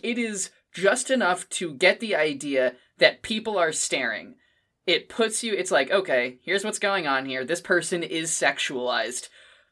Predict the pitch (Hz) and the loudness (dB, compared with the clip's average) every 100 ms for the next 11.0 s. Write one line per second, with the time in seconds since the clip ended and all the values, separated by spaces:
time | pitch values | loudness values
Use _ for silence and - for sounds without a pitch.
0 | _ _ _ - - - 277 440 440 453 | _ _ _ -6 0 4 4 2 2 4
1 | 415 311 - _ _ _ _ _ _ _ | 4 0 -4 _ _ _ _ _ _ _
2 | _ _ _ _ _ _ _ 226 226 - | _ _ _ _ _ _ _ 0 0 6
3 | 190 233 233 226 156 151 131 131 160 165 | 8 8 6 -2 -4 -10 -10 -6 -6 -4
4 | 208 190 185 180 190 196 - 147 143 131 | 0 2 0 -4 -2 -2 -2 -2 -2 -2
5 | 127 - _ _ _ - - - 143 143 | -4 -8 _ _ _ -14 -10 -4 -2 -2
6 | 170 - 202 226 262 _ - 226 - 254 | -8 -8 -8 -8 -16 _ -8 -8 -6 -8
7 | 247 247 254 277 294 359 - _ _ _ | -6 -6 -8 -8 -10 -12 -16 _ _ _
8 | _ _ _ _ _ _ _ _ _ _ | _ _ _ _ _ _ _ _ _ _
9 | _ _ - 208 190 180 220 233 240 226 | _ _ 2 4 4 2 -4 -2 -2 -2
10 | 247 254 - 240 247 277 269 330 - | -6 -6 -4 -6 -6 -10 -10 -14 -16